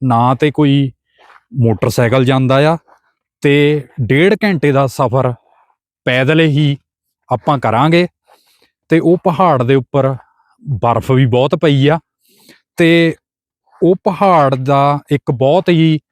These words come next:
ਰਿਸਕ ਲੈ ਕੇ ਮੈਂ ਇਹ ਵਲੌਗ ਬਣਾ ਰਿਹਾ ਆ, ਕਰਕੇ ਉਹ ਪਹਾੜ 'ਤੇ ਜਾਣ ਲਈ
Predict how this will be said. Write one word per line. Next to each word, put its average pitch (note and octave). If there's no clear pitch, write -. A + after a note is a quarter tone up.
ਰਿਸਕ B2+
ਲੈ B2
ਕੇ B2
ਮੈਂ A#2
ਇਹ C#3+
ਵਲੌਗ G#2+
ਬਣਾ A#2+
ਰਿਹਾ G2+
ਆ, D3+
ਕਰਕੇ C3+
ਉਹ D3
ਪਹਾੜ D3
'ਤੇ C3
ਜਾਣ A#2
ਲਈ A#2+